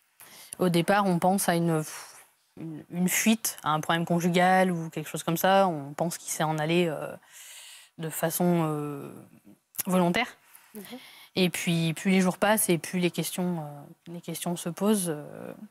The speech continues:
Speaker 2: Il est où ?
Speaker 1: Voilà, où, où il est. Et puis, en fait, il aurait jamais laissé son entreprise. Euh,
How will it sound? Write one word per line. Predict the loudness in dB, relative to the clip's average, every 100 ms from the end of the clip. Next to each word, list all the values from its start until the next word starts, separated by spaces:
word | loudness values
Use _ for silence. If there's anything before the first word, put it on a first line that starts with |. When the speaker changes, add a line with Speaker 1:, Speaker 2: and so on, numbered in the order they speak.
| _ -16 -6
Speaker 2:
Il | 0
est | 2
où ? | 0 -4 _ _ _ _
Speaker 1:
Voilà, | 2 2 -2 -10
où, | -2 0
où | 0 -2 2 4
il | 6
est. | 6 6 4
Et | 4
puis, | 0 0 2
en | 2
fait, | 0 0
il | 2
aurait | 2
jamais | 2 2
laissé | 4 2 -2
son | -4
entreprise. | -6 -6 -8 -8 _ _ _ _ -20 -20 _
Euh, | -12